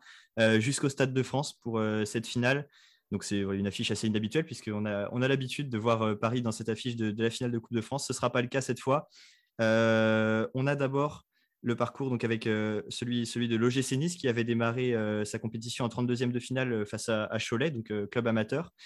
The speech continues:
qui devait ensuite affronter, euh, le Paris F C ou Lyon, mais c'est un match du coup qui a été rendu, euh, nul, si on, si on peut dire ça comme ça. Et, euh, Nice est passé directement, euh, au tour suivant et puis ils ont ensuite battu, euh, le Paris Saint-Germain.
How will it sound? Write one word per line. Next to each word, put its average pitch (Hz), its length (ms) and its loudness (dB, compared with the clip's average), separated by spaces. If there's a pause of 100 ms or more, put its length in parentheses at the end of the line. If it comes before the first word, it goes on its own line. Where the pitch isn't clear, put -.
(220)
qui 127 120 -4
devait 135 160 2
ensuite 147 280 -2
affronter, 147 540 -2 (300)
euh, 110 120 6
le 117 140 4
Paris 127 260 2
F 123 60 -4
C - 140 -4
ou 120 80 4
Lyon, 135 220 0
mais 127 120 -2
c'est 113 160 -6
un 110 60 -2
match 110 160 -2
du 101 100 -8
coup 117 140 -8
qui 110 160 -6
a - 20 -2
été 101 200 -4
rendu, 104 360 -4
euh, 98 480 -2 (760)
nul, 127 260 0
si - 160 -8
on, 104 140 -4
si - 100 -10
on 113 80 -2
peut 113 100 -2
dire 113 140 0
ça 117 140 0
comme 113 160 -2
ça. 127 260 0 (360)
Et, 117 200 4
euh, 107 160 4
Nice 123 220 -2
est 110 40 -6
passé 117 240 -4
directement, 117 600 0
euh, 107 300 0
au 113 120 -4
tour 113 220 -8
suivant 120 300 -4
et 147 60 -2
puis 127 220 -2
ils 113 100 -2
ont 113 80 0
ensuite 117 300 -6
battu, 104 420 -2
euh, 110 100 2
le 107 100 -2
Paris 113 180 2
Saint-Germain. 110 460 -2